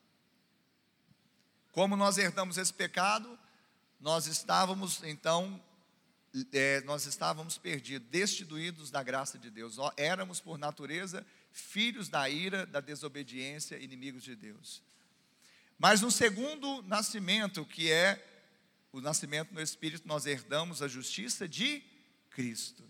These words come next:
Diga, justiça de Cristo. Quantos nasceram de novo?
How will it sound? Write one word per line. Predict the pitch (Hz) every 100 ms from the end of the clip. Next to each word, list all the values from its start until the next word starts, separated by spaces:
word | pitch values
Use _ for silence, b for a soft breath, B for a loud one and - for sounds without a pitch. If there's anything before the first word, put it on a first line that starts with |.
| -
Diga, | 127 123 113 -
justiça | - 127 - 156
de | 135 131
Cristo. | 113 110 113 - - b b b b b _ 190
Quantos | 202 196
nasceram | 170 156 - 151 131 127
de | 127
novo? | 120 110 107 -